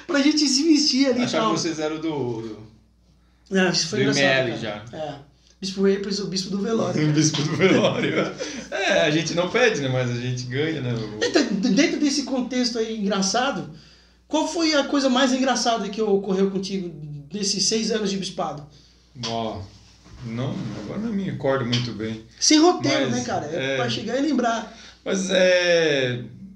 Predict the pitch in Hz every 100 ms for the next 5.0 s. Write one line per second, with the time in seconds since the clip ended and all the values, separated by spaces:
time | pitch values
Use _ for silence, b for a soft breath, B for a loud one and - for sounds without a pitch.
0 | - 147 160 170 190 147 143 160 160 160
1 | 156 143 139 151 143 139 156 156 156 156
2 | 156 160 151 151 151 151 156 151 147 143
3 | 139 147 151 135 143 135 131 - 143 143
4 | 135 131 143 123 135 160 - 147 - -